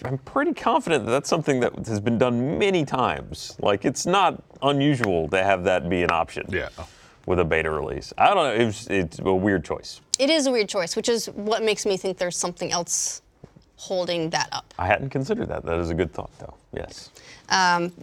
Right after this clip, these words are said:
Speaker 3: but if you, if you had a choice between sixty dollars and having microtransactions and loot boxes in games,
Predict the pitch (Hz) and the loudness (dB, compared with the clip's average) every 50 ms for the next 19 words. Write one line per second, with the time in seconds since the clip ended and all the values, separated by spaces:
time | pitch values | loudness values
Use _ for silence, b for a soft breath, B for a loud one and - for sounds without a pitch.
0 | - 180 _ - 233 220 208 - - _ - - 240 262 233 - - 277 277 277 | -12 -6 _ 2 4 4 4 2 -4 _ 0 2 2 2 2 0 2 2 4 4
1 | 269 269 269 269 262 262 254 - _ b b b b b b b b b - - | 2 2 2 0 0 -2 -4 -8 _ b b b b b b b b b 0 2
2 | 247 285 320 381 381 370 370 370 - - 214 170 - - - - - - - - | 2 4 2 2 2 0 0 0 -2 -2 -2 -2 -4 -4 -6 -4 -4 -6 -6 -8
3 | - - - 214 202 - - 220 214 208 202 202 196 190 190 190 185 - _ _ | -8 -4 -2 0 0 0 0 2 2 2 4 2 2 2 0 -2 -4 -8 _ _
4 | _ _ - - - - - 262 247 - 277 233 196 180 170 156 151 151 - - | _ _ -16 -8 -4 0 0 0 2 2 2 2 0 0 0 -4 -6 -6 -6 -8
5 | - - - _ _ - 196 196 190 196 - 196 196 190 196 196 196 190 185 185 | -8 -10 -12 _ _ -2 0 0 0 2 2 2 4 4 2 2 2 2 2 2
6 | 185 190 190 196 190 185 185 180 180 - 208 202 190 185 180 180 180 - 170 175 | 0 -2 -6 -4 -4 0 0 0 0 0 -4 -4 -4 -4 -4 -6 -6 -6 -6 -8
7 | - - - 185 180 180 185 180 - - - - - - - | -6 -8 -8 -8 -6 -6 -6 -8 -8 -12 -12 -14 -14 -14 -14